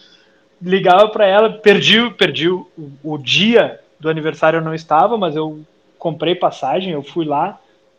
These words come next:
me apresentei pro atleta, iniciei o trabalho, falei, "Olha, eu vou precisar de uma semana." Aí pedi uma semana, gastei o que não tinha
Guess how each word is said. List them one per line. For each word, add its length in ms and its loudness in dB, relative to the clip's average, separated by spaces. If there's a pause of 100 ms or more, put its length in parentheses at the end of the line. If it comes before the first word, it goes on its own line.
(140)
me 80 -6
apresentei 580 -4
pro 140 -2
atleta, 440 -2
iniciei 600 -2
o 60 -4
trabalho, 500 -4 (300)
falei, 160 0
"Olha, 120 0
eu 60 -2
vou 120 -10
precisar 420 -6
de 120 -8
uma 160 -4
semana." 500 -6 (800)
Aí 180 -8
pedi 300 -8
uma 160 -4
semana, 460 -6 (300)
gastei 640 -2
o 120 -8
que 260 -8
não 280 -2
tinha 480 -2